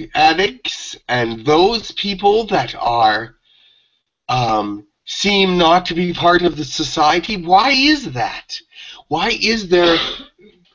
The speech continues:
their, their, uh, third eye so wide open,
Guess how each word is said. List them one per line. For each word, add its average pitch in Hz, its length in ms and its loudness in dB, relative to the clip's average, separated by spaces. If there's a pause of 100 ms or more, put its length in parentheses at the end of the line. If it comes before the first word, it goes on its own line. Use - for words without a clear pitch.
(300)
their, 165 320 4 (260)
their, 147 500 2 (120)
uh, 120 360 -4 (580)
third 214 500 2
eye 196 640 -2 (240)
so - 480 0
wide 190 420 4
open, 151 400 -2